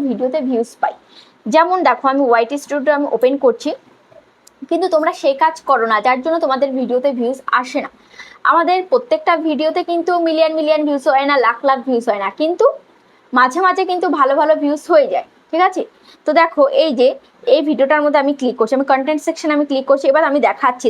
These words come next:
দেখো এই যে এই একদিন আগে, মানে কালকে যে ভিডিওটা আমি আপলোড দিয়েছি, সেটা চার হাজার আটশো ভিউজ হয়েছে, তারপর এটা তিন হাজার আটশো, এটা তিন হাজার নশো,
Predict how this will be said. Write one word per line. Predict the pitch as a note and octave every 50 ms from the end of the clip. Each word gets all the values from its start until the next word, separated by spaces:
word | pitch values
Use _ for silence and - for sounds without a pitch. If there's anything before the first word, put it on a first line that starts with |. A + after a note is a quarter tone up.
| G#3 G3
দেখো | - - - - - _ _ _ _ _ _ _ _ _ - - C4
এই | C#4 B3 G3+
যে | A#3+ B3 C4 C4+ - A#3+ A#3+
এই | B3 B3 B3 B3 A#3 - - B3+
একদিন | B3+ B3 C4+ D#4+ D4 C4
আগে, | A3 G#3 A#3+ A#3+
মানে | B3 C#4 C4+ -
কালকে | B3 C#4 B3 B3+ D4+ D4 D4+
যে | D4+ C#4 C#4+
ভিডিওটা | B3 A#3+ C4+ C4+ C#4+ C4+
আমি | C4+ B3 G#3+
আপলোড | D#4+ - C4 B3+ A3 A#3
দিয়েছি, | A#3 G#3 G#3+ - D4 D#4+ E4
সেটা | E4 C#4 B3 B3 -
চার | C4 A#3+ B3+ C#4
হাজার | B3+ C#4 C4 B3 A3+
আটশো | A3+ - - - C#4+ B3+
ভিউজ | C#4 C4 C4 B3+ C4+
হয়েছে, | B3 A#3+ A#3+ C#4 D4+ F4+ - - _ - - - _ _ _ B3+
তারপর | B3 B3 B3 C4+ C#4 B3+
এটা | B3+ C4 C4 B3+
তিন | B3+ B3 C#4 B3+
হাজার | B3 C4 B3+ B3+ A#3+
আটশো, | B3 B3 - - D4+ C4+ B3+
এটা | B3+ B3 A#3 -
তিন | B3 B3 C#4
হাজার | B3+ A#3+ B3 B3 A#3+ A#3
নশো, | A#3 A#3 B3+ - - C4